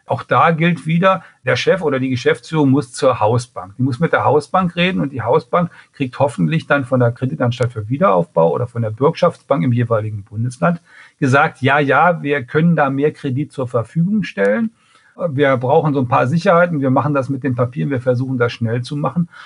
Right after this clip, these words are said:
Aber auch da sind die Prozesse nicht eingespielt und auch da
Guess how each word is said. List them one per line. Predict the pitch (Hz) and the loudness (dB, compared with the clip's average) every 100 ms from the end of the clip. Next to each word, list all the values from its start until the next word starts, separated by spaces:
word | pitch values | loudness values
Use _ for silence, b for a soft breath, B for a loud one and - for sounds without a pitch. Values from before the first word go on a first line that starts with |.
| B | B
Aber | 123 156 | -2 0
auch | 113 | 0
da | - 151 170 | 0 2 2
sind | 165 123 | 0 -4
die | 127 | -8
Prozesse | - 139 151 135 139 | -6 -4 0 0 0
nicht | 131 127 | -2 0
eingespielt | 120 147 170 165 - 185 170 | 0 2 0 -2 -4 -4 -2
und | 139 | -4
auch | 123 | -4
da | - 139 165 | -2 0 0